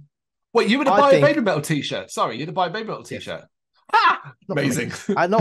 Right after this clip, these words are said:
Speaker 2: no, no,
Speaker 1: <laughs>
Speaker 2: worse, worse, worse. Actually, I had to buy a Baby Metal hoodie.
Speaker 1: Ha!
Speaker 2: That's how I know that. That's how I know there was seventy-five fucking pounds. <laughs>
Speaker 1: Amazing. <laughs>
Speaker 2: But yeah, I think I spent two hundred and,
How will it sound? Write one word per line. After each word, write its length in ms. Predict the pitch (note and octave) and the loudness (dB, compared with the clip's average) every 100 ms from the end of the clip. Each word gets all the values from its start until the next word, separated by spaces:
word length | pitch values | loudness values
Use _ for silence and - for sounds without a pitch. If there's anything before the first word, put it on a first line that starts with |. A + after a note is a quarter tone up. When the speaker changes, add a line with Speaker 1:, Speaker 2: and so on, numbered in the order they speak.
| E3 | 4
Speaker 2:
no, 160 | A3 | 4
no, 200 | G#3+ A3 | 4 2
Speaker 1:
<laughs> 60 | D3 | 2
Speaker 2:
worse, 420 | C3+ G3+ B2 - | 0 0 -2 -8
worse, 280 | - F3+ C3 | -2 -2 -2
worse. 420 | E3 F3 C3+ - | -6 -8 -8 -12
Actually, 300 | C3 A#2 B2 | -12 -12 -8
I 100 | C#3 | -6
had 120 | D3+ C3+ | -6 -6
to 40 | |
buy 140 | D3 | -8
a 40 | C3 | -6
Baby 260 | C#3 B2+ B2+ | -6 -8 -10
Metal 240 | A2+ G#2 | -12 -10
hoodie. 280 | D#3 C#3 F#2+ _ _ _ _ _ _ _ | -10 -10 -14 _ _ _ _ _ _ _
Speaker 1:
Ha! 200 | F4+ B3+ - | -2 -2 -4
Speaker 2:
That's 320 | G#3+ D#3+ A#2+ | -2 -2 -2
how 80 | C3+ | -4
I 120 | A#2+ | -4
know 100 | A#2+ | -4
that. 200 | A#2+ A#2 _ | -4 -8 _
That's 140 | C#3 C#3+ | -10 -4
how 80 | |
I 40 | C#3 | -2
know 100 | C#3 | -2
there 80 | C3 | -4
was 100 | A#2+ | -8
seventy-five 540 | - C3 A#2+ B2 B2 | -10 -12 -10 -8 -8
fucking 220 | - - A#2 | -10 -14 -8
pounds. 400 | D#3+ G2+ F2+ _ _ | -6 -6 -14 _ _
<laughs> 120 | - | -12
Speaker 1:
Amazing. 1040 | F#3 G3 D#3+ D3+ C#3+ C#3 C3+ B2 C#3+ B2 D#3 D3 | -4 -2 -2 -2 -2 0 0 0 -2 -2 -4 -4
<laughs> 280 | F#3 E3 - _ _ _ _ _ - | -2 -2 -4 _ _ _ _ _ -4
Speaker 2:
But 220 | C3+ A#2+ | -2 0
yeah, 160 | B2 A#2 | 2 2
I 40 | |
think 220 | F#3 F3 | 0 0
I 80 | E3 | 0
spent 340 | D3+ D3+ C3+ - | -2 -2 -2 -4
two 220 | F#3 E3+ | -4 -2
hundred 300 | D#3 D3 C#3 | -2 -4 -6
and, 260 | C#3 C3 | -6 -8